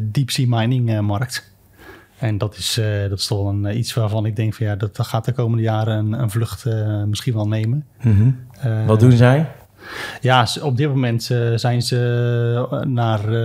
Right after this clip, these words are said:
Speaker 1: eh, ruwe materialen, edelmetalen aan het
Speaker 2: Ja.
Speaker 1: zoeken op de bodem van de oceaan.
Speaker 2: Oké.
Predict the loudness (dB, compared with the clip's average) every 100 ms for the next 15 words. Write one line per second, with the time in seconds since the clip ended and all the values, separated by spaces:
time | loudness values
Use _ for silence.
0 | 0 0 -2 -6 _ _ -18 -6 -2 0
1 | 0 0 0 0 0 0 0 2 2 2
2 | 0 0 0 2 2 0 -2 -2 -2 0
3 | 2 4 4 4 -2 -8 -4 -2 0 0
4 | 0 -2 -2 -2 -2 -4 -6 -6 -6